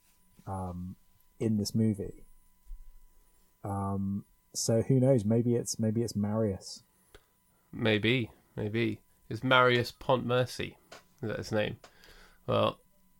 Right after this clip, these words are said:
Speaker 2: I did French G C S E, so I can tell you that Pont is French for flat, and Mercy is French for world. So,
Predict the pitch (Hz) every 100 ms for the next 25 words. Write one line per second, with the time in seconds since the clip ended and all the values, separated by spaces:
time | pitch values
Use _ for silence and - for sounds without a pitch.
0 | _ 131 139 135 123 - 117 - 117 107
1 | 104 101 117 107 - - 110 110 123 117
2 | 123 127 120 110 104 107 - _ - 147
3 | 120 101 - - - - 107 104 - 104
4 | 92 - 98 - 110 98 - - - 104
5 | 104 110 107 107 104 101 - - 104 -
6 | - 113 107 110 127 147 - - - -
7 | - _ - - - 110 107 214